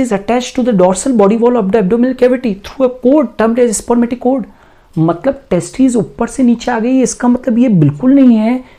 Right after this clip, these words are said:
कि उसका contact abdominal cavity से टूट गया है। No, not like that type। Each testis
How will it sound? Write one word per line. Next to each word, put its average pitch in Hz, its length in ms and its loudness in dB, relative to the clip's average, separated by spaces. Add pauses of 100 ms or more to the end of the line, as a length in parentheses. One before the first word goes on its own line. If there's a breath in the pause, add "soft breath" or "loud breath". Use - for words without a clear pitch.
(180 loud breath)
कि 254 80 4
उसका 254 360 2 (120)
contact 208 460 -2
abdominal 226 520 2
cavity 202 320 0
से 240 120 -2
टूट 240 240 2
गया 233 180 0
है। 190 160 -6 (180)
No, 208 320 2
not 220 200 -4
like 240 200 -2
that 233 160 -4
type। 226 260 0 (1080 soft breath)
Each 240 260 2
testis 202 400 -2